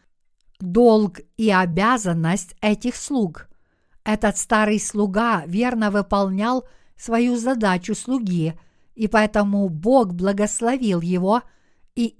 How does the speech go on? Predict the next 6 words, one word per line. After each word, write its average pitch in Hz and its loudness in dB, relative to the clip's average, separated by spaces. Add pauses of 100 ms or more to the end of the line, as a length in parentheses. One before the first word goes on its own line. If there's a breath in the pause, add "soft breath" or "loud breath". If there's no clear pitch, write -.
исполнил 214 0
всё 202 0
так, 220 -6 (360)
как 269 -4
хотел 196 0
слуга. 190 -4